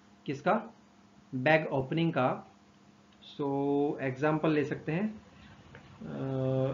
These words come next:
ganoids, जी ए एन ओ आई डी एस, ganoids, और कैटफिश का भी आप एग्जांपल ले सकते हैं।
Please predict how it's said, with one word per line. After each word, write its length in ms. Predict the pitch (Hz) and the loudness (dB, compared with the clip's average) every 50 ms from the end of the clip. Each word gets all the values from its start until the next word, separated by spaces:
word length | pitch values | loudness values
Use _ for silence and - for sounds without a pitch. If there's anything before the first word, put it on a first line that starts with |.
| 131 131 131 | -4 -6 -4
ganoids, 560 | 127 135 139 139 143 143 139 127 117 110 - - - - - - - - - - - - - - - - - - - - - | 2 4 6 6 6 6 4 4 4 0 -6 -10 -14 -16 -20 -20 -20 -20 -20 -20 -20 -20 -20 -20 -20 -20 -20 -20 -18 -10 -4
जी 300 | 143 123 123 131 151 170 | -4 -4 0 2 2 2
ए 300 | 196 - 147 139 139 139 139 | 2 2 2 2 0 2 2
एन 180 | 135 135 139 | 0 0 0
ओ 200 | - 127 123 127 - - | 0 0 -2 -2 -2 -2
आई 400 | 127 123 123 139 202 220 214 - - - - - - - | -2 0 2 2 2 0 0 -4 -12 -18 -20 -20 -10 -8
डी 320 | 131 117 127 127 131 131 139 | -6 0 2 4 4 4 4
एस, 320 | 175 214 214 - - - - - - - - - - - - - | 2 0 0 -4 -14 -20 -20 -20 -20 -20 -20 -20 -20 -14 -8 0
ganoids, 520 | 123 131 135 135 139 156 185 208 214 - - | 2 4 6 6 6 8 6 6 4 2 0
और 500 | 147 131 127 127 127 127 127 127 113 - | 2 4 6 6 6 6 4 2 0 4
कैटफिश 540 | - 156 151 151 - - - 160 147 - - - - - - - - - - - - - | 4 4 4 4 0 -2 0 -2 -2 -2 -10 -18 -20 -20 -20 -20 -20 -20 -20 -20 -14 -2
का 100 | - 135 | 0 0
भी 160 | 135 131 131 139 | 2 4 6 6
आप 200 | 135 131 127 135 | 6 6 4 2
एग्जांपल 460 | 127 120 123 127 131 127 127 127 131 | 0 0 2 4 4 4 6 6 4
ले 120 | 127 123 | 4 2
सकते 320 | 120 - 127 - - - 139 | 0 -4 -6 -6 -4 -4 -4
हैं। 160 | 170 214 | -4 -4